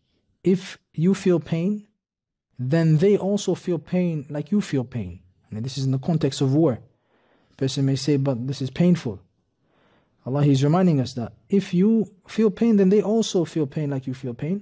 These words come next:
وَتَرْجُونَ مِنَ اللَّهِ مَا لَا يَرْجُونَ. But you hope from Allah that which they do not hope for. وَكَانَ اللَّهُ عَلِيمًا حَكِيمًا. And Allah, He was all wise and all knowing. And this is a beautiful ayah that you should remember when you're going through any difficulty in life.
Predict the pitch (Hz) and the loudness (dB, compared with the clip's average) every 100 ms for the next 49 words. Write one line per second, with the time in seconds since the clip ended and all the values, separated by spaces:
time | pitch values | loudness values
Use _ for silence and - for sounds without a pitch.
0 | - 147 156 160 151 247 226 202 190 185 | -4 -2 0 0 2 2 4 4 2 2
1 | 202 190 196 240 196 180 156 170 123 151 | 2 0 0 0 2 2 2 -2 -2 -2
2 | 190 202 214 240 - 190 180 196 226 - | 0 0 0 -2 0 0 0 -4 -6 -12
3 | _ _ 131 185 175 - 143 143 143 151 | _ _ -4 -2 -2 -4 -2 -2 0 -2
4 | 117 135 127 - 104 - _ _ _ _ | -2 -4 -4 -8 -10 -12 _ _ _ _
5 | 104 101 165 151 160 143 143 147 143 139 | -8 -2 2 2 2 0 0 -2 -2 -4
6 | 131 - 123 101 90 _ _ _ 107 110 | -6 -6 -6 -8 -12 _ _ _ -8 -4
7 | 135 147 135 131 123 123 151 147 135 _ | 0 2 2 2 0 -2 -2 -2 -6 _
8 | _ _ _ _ 127 147 139 139 139 131 | _ _ _ _ 0 0 2 2 0 -2
9 | - - 139 120 104 - _ _ _ 135 | -6 -6 -4 -4 -8 -18 _ _ _ -2
10 | 170 202 185 170 190 151 160 175 147 143 | -2 0 0 0 -2 -4 -2 -2 0 0
11 | 139 143 135 139 165 147 151 - - 135 | -2 -2 -2 0 0 0 -2 -6 -10 -2
12 | 156 143 156 151 - 139 139 147 135 139 | 0 0 0 -2 0 0 2 0 0 -2
13 | 131 127 127 123 120 113 110 | -2 -4 -4 -4 -4 -6 -10